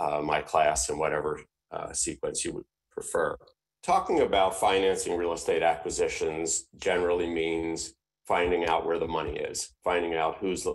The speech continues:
who the potential lenders are, whether they be banks or pension funds, or there's many other sources of, of,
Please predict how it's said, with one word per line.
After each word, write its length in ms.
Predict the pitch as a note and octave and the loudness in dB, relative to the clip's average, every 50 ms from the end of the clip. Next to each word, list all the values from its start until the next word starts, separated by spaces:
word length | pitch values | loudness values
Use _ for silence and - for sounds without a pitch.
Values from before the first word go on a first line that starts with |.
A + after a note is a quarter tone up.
| - - | -4 -2
who 140 | G#2+ G2+ | -2 0
the 120 | D#2+ - - | 0 -2 -4
potential 540 | - - - - F2 E2 D#2+ - - F2 E2 | -6 -10 -12 -6 -4 -4 -4 -4 -4 -4 -2
lenders 440 | E2 D#2+ D#2+ E2 D#2 D#2+ D#2 - | -2 -2 -2 -2 -2 -2 -4 -2
are, 240 | D2+ D2+ D#2 D2+ D2 | -2 -2 0 0 0
whether 320 | D#2 D#2+ D#2 D2 D#2+ D#2 D2 | 0 0 -2 -2 -4 -4 -4
they 180 | D#2 D#2+ D2+ | -4 -4 -4
be 240 | D2 D#2 E2 D#2 D2 | -4 -8 -12 -10 -6
banks 500 | - D#2+ D#2 D#2 D2+ D2+ - - - - _ _ _ _ _ _ _ - | -6 -4 -4 -4 -6 -4 -4 -4 -6 -6 _ _ _ _ _ _ _ -10
or 440 | - E2 D#2+ D#2+ D#2+ D#2 D#2 D#2 - - _ _ _ _ _ - | -4 -2 0 2 2 2 0 -2 -6 -8 _ _ _ _ _ -10
pension 560 | D#2 D2+ D2 - - D#2+ D#2+ D#2 D2+ D2+ D2 - - - - - | -8 -6 -6 -4 -4 -4 -4 -4 -4 -6 -8 -10 -14 -16 -8 -2
funds, 560 | E2+ D#2 D2+ D2 D2 D2+ D2+ D2+ D2 C#2+ - - | -2 0 0 -2 -4 -4 -6 -6 -6 -8 -6 -4
or 720 | E2 D#2+ D#2 D2 D2 D2 D2 D2+ D2 D2 D2 D2 D2 D2 - _ - _ _ _ _ _ _ _ _ - | -2 -2 -2 -2 -2 -2 -2 -2 -2 -2 -2 -4 -4 -6 -10 _ -20 _ _ _ _ _ _ _ _ -6
there's 160 | F2+ D#2+ D#2 | -6 -6 -2
many 260 | F2+ F#2 F#2 F#2 F2+ | 0 0 2 4 4
other 200 | E2+ E2 E2 D#2+ | 4 4 2 2
sources 520 | D#2+ - - D#2+ D2+ D2 - - D2+ D2 D#2+ | 0 0 0 0 0 -2 -4 -6 -6 -4 -4
of, 220 | E2 D2+ D#2 D#2 - | -4 -4 -4 -8 -8
of, 340 | - D#2+ D2 C#2+ D2 D2+ - | -6 -4 -4 -4 -6 -8 -10